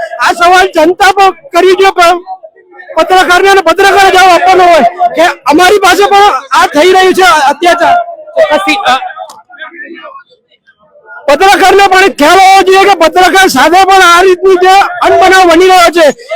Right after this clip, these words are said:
Speaker 1: પત્રકારની અટકાયત કરવામાં આવી છે.
Speaker 2: અહીંયા જે,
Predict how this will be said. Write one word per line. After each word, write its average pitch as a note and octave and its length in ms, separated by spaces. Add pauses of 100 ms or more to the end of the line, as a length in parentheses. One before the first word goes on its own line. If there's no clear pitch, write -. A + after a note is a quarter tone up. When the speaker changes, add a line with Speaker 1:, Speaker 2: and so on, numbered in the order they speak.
Speaker 1:
પત્રકારની F4+ 600
અટકાયત F4+ 360
કરવામાં F4+ 460
આવી D#4+ 340
છે. D4 60
Speaker 2:
અહીંયા C4+ 220
જે, C#4+ 140